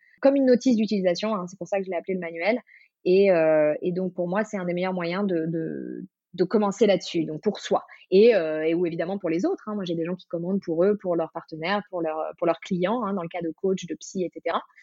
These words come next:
Donc ça, c'est au niveau des ressources design. Pour ce qui est de reprendre le pouvoir sur sa vie ou de prendre le pouvoir sur sa vie,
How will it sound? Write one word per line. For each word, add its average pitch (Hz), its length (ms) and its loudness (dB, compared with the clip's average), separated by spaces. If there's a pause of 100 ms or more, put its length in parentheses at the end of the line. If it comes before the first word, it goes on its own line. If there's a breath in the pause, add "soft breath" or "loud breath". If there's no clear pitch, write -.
(300 loud breath)
Donc 202 200 2
ça, 269 320 2
c'est 247 120 4
au - 20 2
niveau 208 180 4
des 196 120 4
ressources 254 280 2
design. 208 480 0 (1120 soft breath)
Pour 330 160 6
ce - 120 -10
qui 320 100 6
est 330 80 8
de 262 100 8
reprendre 311 400 4
le 285 80 2
pouvoir 294 380 0
sur - 180 -6
sa 220 200 -4
vie 240 260 0
ou 240 80 2
de 180 100 -2
prendre 269 440 -4
le 226 80 0
pouvoir 214 480 -2
sur - 180 -10
sa 180 220 -2
vie, 233 600 2